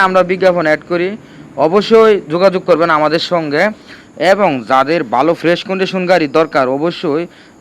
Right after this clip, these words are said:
যে কোনো মডেলের গাড়ি যদি আমাদের হাতে থাকে,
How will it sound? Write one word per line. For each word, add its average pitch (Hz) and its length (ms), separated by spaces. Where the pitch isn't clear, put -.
যে 180 100
কোনো 202 260
মডেলের 180 400
গাড়ি 156 200
যদি 151 160
আমাদের 160 300
হাতে 131 300
থাকে, 147 260